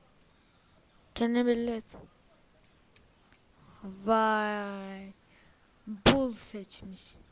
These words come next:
Hop, ben şuradan bir yol açayım.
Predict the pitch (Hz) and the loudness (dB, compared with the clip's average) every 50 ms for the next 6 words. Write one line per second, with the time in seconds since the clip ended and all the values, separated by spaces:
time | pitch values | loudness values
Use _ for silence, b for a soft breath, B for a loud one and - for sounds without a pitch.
0 | _ _ _ _ _ _ _ _ _ _ _ _ _ _ _ - _ _ _ _ | _ _ _ _ _ _ _ _ _ _ _ _ _ _ _ -20 _ _ _ _
1 | _ _ _ _ _ _ - - _ _ _ - _ _ _ _ _ - 220 262 | _ _ _ _ _ _ -20 -20 _ _ _ -20 _ _ _ _ _ -10 -10 -10
2 | 269 262 - _ _ 226 220 220 214 - - 220 208 208 214 208 208 214 196 202 | -10 -10 -18 _ _ -14 -12 -12 -12 -14 -16 -18 -16 -16 -14 -14 -14 -16 -14 -14
3 | 214 214 208 208 208 202 - - - 214 214 220 226 233 | -14 -14 -14 -14 -16 -16 -18 -18 -18 -16 -18 -18 -18 -20